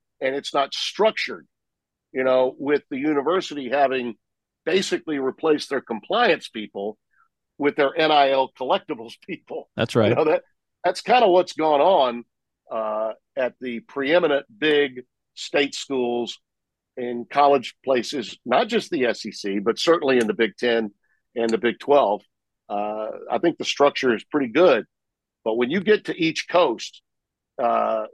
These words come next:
Speaker 1: if the coach doesn't take it, you know, the bull by the horns, he's gonna be left behind. So it's basically a blue state, red state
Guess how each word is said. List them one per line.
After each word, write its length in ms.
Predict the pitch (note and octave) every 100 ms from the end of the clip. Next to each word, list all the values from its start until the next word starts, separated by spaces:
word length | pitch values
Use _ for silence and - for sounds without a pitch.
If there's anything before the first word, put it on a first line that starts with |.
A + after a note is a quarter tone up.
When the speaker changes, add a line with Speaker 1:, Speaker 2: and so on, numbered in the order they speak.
| -
Speaker 1:
if 160 | B2+
the 60 | -
coach 360 | - G3 G3 -
doesn't 360 | F3 C#3+ C#3+
take 220 | - D3 -
it, 140 | C3+ _ _
you 60 | B2
know, 80 | A#2
the 60 | G#2+
bull 200 | D#3 D3+
by 200 | C3+ A#2
the 80 |
horns, 480 | G#2+ F3 B2+ A2 - _ _ _ -
he's 160 | D3+
gonna 180 | C#3 D#3
be 100 | B2
left 220 | B2 A#2+
behind. 380 | - C3+ B2+ F2 _ _ _ _ _ _ -
So 480 | - B2+ A2+ G#2 F#2+ _ _ _ -
it's 200 | E3 E3
basically 540 | G3+ A3 - F3 F3
a 60 | C#3+
blue 240 | A2+ D3+
state, 340 | D#3+ - C#3+ C3+
red 240 | C3+ B2
state 300 | - B2+ A2